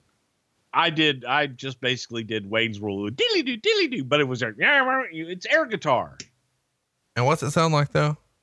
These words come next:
Speaker 1: Well, I was doing the diddly-doo, diddly-doo, diddly-doo, but that's from Wayne's World, where you, where you, like, go from one place to another and you go diddly-doo, diddly-doo, diddly-doo.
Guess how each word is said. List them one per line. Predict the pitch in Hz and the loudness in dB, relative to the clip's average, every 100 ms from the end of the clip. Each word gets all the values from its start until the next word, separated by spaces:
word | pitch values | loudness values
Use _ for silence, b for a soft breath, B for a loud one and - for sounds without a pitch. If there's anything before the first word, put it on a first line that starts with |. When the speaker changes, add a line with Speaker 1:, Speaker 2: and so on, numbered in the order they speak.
| _ _ _ _ _ _ _ _ _ _ _ _ | _ _ _ _ _ _ _ _ _ _ _ _
Speaker 1:
Well, | 104 151 | 0 2
I | |
was | 240 165 | 2 2
doing | 156 139 | -2 -2
the | 151 | -2
diddly-doo, | 254 466 392 254 226 | 0 0 0 -4 -4
diddly-doo, | 359 453 370 254 240 | 0 2 2 -2 -4
diddly-doo, | - 403 339 247 147 90 | 0 2 2 -2 -4 -2
but | 139 | 2
that's | 165 - | 2 2
from | 143 | 0
Wayne's | 143 151 139 123 | 2 2 2 -2
World, | 113 87 76 - _ | -4 -4 -8 -16 _
where | 110 120 | 2 2
you, | 117 117 107 B B B | 4 2 -2 B B B
where | 123 120 | -2 0
you, | |
like, | 120 110 104 | 2 2 2
go | 131 120 | 2 2
from | 117 | 0
one | 120 110 | 0 2
place | 123 120 - | 2 2 0
to | 123 | 2
another | 139 127 | 4 4
and | 104 | 2
you | 95 | 0
go | 123 | 0
diddly-doo, | 466 466 302 247 190 | 2 4 2 0 0
diddly-doo, | 440 415 311 262 - | 2 4 2 -2 -2
diddly-doo. | 427 453 339 262 | 2 4 2 -2